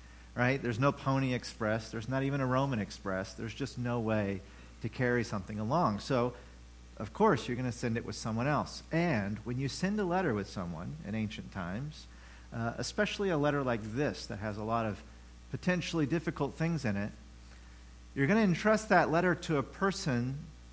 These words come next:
that you believe can help them understand what it is that you've written. So consider this as well. Paul is writing the letter. Phoebe's going to Rome.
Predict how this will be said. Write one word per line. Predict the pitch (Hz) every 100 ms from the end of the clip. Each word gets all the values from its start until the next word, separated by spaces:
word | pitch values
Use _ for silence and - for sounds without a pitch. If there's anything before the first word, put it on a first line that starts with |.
| -
that | 135
you | 131 165 226
believe | 220 165 139 135 135
can | 135
help | 127 180 175
them | 139 135
understand | 135 131 123 - 151 147
what | 139 120
it | 117
is | 117 110
that | - 101
you've | 113 104
written. | 107 120 101 92 - - - - - - - - - - - - - - - - -
So | 156 139 135 - - - -
consider | 127 113 147 139
this | 135 135 123
as | 104
well. | 113 127 160 - - -
Paul | 123 127 127
is | - 107
writing | 110 104 104
the | 107
letter. | 120 135 143 143 - - -
Phoebe's | - 156 156 135
going | 135 131 123
to | 123
Rome. | 110 131 120 104